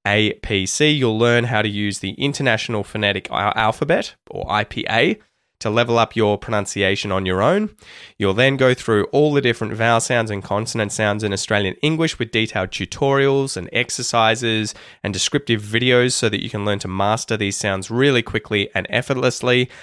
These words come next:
And then in the last section, the third section, you go through twenty-five advanced pronunciation lessons, learning things like the dark L, the T flap, the D flap,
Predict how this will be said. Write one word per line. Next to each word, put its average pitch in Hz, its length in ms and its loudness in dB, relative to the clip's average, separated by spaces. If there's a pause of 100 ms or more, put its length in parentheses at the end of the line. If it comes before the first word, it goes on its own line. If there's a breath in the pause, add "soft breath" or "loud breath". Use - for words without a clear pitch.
(260 loud breath)
And 127 160 0
then 135 100 2
in 139 80 -2
the 123 60 -2
last 135 360 2
section, 123 380 -4
the 127 80 -2
third 151 460 2
section, 110 440 0
you 110 140 0
go 110 160 4
through 107 200 -2
twenty-five 120 1000 0
advanced 113 680 0
pronunciation 107 720 -2
lessons, 131 460 -2 (320 soft breath)
learning 151 320 4
things 131 300 -4
like 110 180 0
the 131 80 0
dark 117 380 2
L, 107 320 2
the 107 100 -4
T 117 240 -2
flap, 107 380 -2
the 113 60 -6
D 101 200 -2
flap, 101 400 0